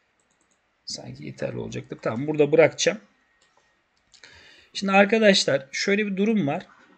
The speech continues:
Ee, diğer kısımda. Normalde ya bu uçakların,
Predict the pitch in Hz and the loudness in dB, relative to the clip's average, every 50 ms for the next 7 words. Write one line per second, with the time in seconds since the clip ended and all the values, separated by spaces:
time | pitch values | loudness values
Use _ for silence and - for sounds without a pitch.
0 | _ _ _ - 73 73 73 73 71 71 69 69 69 69 69 69 69 69 69 - | _ _ _ -14 -12 -10 -8 -8 -8 -8 -10 -10 -10 -10 -10 -10 -10 -12 -14 -16
1 | - - _ _ _ _ _ _ _ _ _ _ _ _ 143 143 139 139 139 139 | -20 -20 _ _ _ _ _ _ _ _ _ _ _ _ -2 -2 -2 -2 -2 -4
2 | - - - 117 110 117 135 160 196 - _ _ _ _ _ _ _ _ _ _ | -8 -8 -6 -4 -4 -4 -4 -6 -8 -12 _ _ _ _ _ _ _ _ _ _
3 | _ _ _ _ _ _ _ _ _ _ _ _ _ _ _ _ _ _ _ _ | _ _ _ _ _ _ _ _ _ _ _ _ _ _ _ _ _ _ _ _
4 | _ _ _ _ _ _ _ _ _ _ _ _ _ _ _ _ _ _ _ _ | _ _ _ _ _ _ _ _ _ _ _ _ _ _ _ _ _ _ _ _
5 | _ _ _ _ _ - 151 170 185 202 208 208 214 208 208 202 202 208 208 196 | _ _ _ _ _ 2 4 6 6 6 6 4 4 2 2 2 0 0 0 0
6 | - - - - _ _ _ _ _ - 170 165 160 165 190 202 202 196 - 202 | -4 -8 -16 -20 _ _ _ _ _ -2 0 0 0 0 -2 -2 -2 0 2 2
7 | 202 196 - 214 196 196 190 190 190 | 2 2 2 0 0 0 0 -4 -8